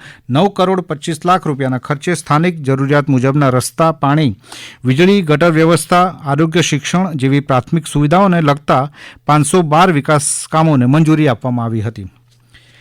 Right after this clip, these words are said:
જિલ્લા કલેક્ટરના માર્ગદર્શન હેઠળ એપ્રિલ માસ દરમિયાન બિનઅધિકૃત ખનન કરતા ચૌદ વાહનો જપ્ત કરવામાં આવ્યા.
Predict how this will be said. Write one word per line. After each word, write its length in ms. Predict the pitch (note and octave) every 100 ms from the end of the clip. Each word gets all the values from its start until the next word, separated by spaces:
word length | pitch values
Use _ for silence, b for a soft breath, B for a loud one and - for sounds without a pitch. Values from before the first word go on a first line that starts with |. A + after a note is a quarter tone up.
| b b b
જિલ્લા 220 | A#2 D3+
કલેક્ટરના 500 | E3 F#3 F#3+ G3+ G3+
માર્ગદર્શન 500 | F#3+ F3 F3 E3+ G3+
હેઠળ 360 | E3 F3 G3 G3
એપ્રિલ 360 | C#3 - G3+
માસ 220 | G3 F3+ D#3
દરમિયાન 380 | D#3 D#3 E3
બિનઅધિકૃત 720 | C#3+ D#3 F#3+ D#3 D3+ E3 E3
ખનન 280 | - C3 C#3
કરતા 320 | C3 C3+ D#3
ચૌદ 320 | D3 D#3+ F3+ D#3
વાહનો 340 | C3+ D3+ D#3
જપ્ત 260 | D3+ D3 C#3
કરવામાં 420 | B2+ A#2 A#2 A#2
આવ્યા. 280 | A2 G#2